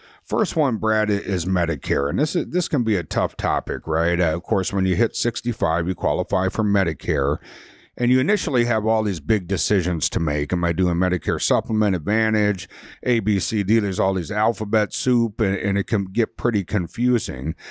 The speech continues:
But I think there's also some concerns about Medicare premiums going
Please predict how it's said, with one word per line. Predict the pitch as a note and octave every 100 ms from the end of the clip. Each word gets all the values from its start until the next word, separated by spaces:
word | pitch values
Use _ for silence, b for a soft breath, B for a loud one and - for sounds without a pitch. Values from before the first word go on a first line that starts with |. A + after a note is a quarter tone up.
| B B B
But | A#2+
I | A2
think | - G#3+ E3+
there's | D3+ A2
also | - B2 E3+ - G#2+
some | F#2+ G2+ F#2
concerns | G2+ F2 - G2 F#2+ F#2
about | E2+ F2+ D#2+
Medicare | F#2+ F#2+ F#2 G#2 E2
premiums | - G#2+ G2 F2+ D#2
going | - F#2+ F2 D#2